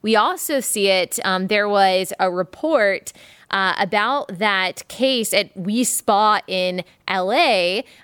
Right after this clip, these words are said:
Um, the woman, and I'll just remind the audience, I'm sure you remember, Liz, the woman who came to the front desk of Wi Spa in L A and said, "Hey, there's a dude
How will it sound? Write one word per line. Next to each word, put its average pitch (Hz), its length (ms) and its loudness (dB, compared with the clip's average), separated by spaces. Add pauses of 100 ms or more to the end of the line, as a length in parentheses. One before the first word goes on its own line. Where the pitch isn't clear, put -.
Um, 190 360 -2
the 208 120 0
woman, 226 640 0
and 202 300 0
I'll 196 100 2
just 202 160 -6
remind 214 420 0
the 208 60 0
audience, 214 360 -2
I'm 196 100 -6
sure 220 140 0
you 226 200 -2
remember, 202 420 0
Liz, 185 300 2
the 208 120 0
woman 233 360 2
who 208 220 0
came 262 240 2
to 285 80 -4
the 262 80 -2
front 220 220 0
desk 220 300 -2
of 180 100 -8
Wi 233 160 -2
Spa 220 260 0
in 214 80 -2
L 196 180 0
A 185 140 2
and 190 80 -2
said, 214 140 0
"Hey, 285 500 0
there's 339 180 4
a 370 80 2
dude 269 640 2